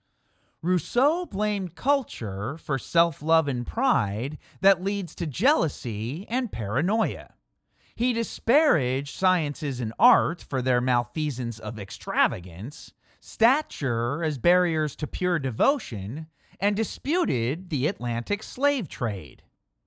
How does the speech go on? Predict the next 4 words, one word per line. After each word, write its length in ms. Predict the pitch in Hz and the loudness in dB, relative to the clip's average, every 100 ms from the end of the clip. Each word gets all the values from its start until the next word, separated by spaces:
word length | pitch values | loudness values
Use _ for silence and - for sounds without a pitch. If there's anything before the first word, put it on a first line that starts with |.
| _ _ _ _ _ - | _ _ _ _ _ -2
In 320 | 240 320 339 | 0 0 -4
The 120 | 349 | -6
Social 500 | - 214 185 - 233 | -2 2 2 2 0
Contract, 840 | - 131 104 95 104 92 113 - | 2 0 0 -2 -6 -4 -6 -10